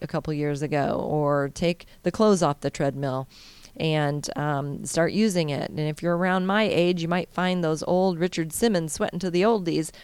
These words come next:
or Jane Fonda's workout videos. Well, maybe some of you might have to, um, find those <laughs> antique devices to run those on. Um, and some of you younger readers might need to Google those titles and names for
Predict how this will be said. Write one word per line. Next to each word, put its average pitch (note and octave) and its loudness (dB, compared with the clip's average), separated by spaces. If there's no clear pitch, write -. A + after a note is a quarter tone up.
or E3 4
Jane F#3 0
Fonda's F3 2
workout F3 0
videos. C#3+ -2
Well, C#3+ 0
maybe C#3+ -8
some D3+ -4
of C#3 -4
you C#3+ -2
might D3+ -4
have D3+ -6
to, C#3+ -4
um, C3+ -6
find D3+ -2
those C3+ 0
<laughs> A2 -4
antique - 0
devices D3+ -2
to D3+ -2
run F#3 4
those C#3+ 2
on. C#3+ -2
Um, D#3 2
and E3+ 0
some G#3 0
of G3 -2
you A3+ -2
younger A3+ 0
readers A3 0
might G3 -2
need F#3+ 2
to F3 2
Google E3 2
those C#3+ -4
titles C#3 -4
and C#3+ -6
names C#3 -6
for - -12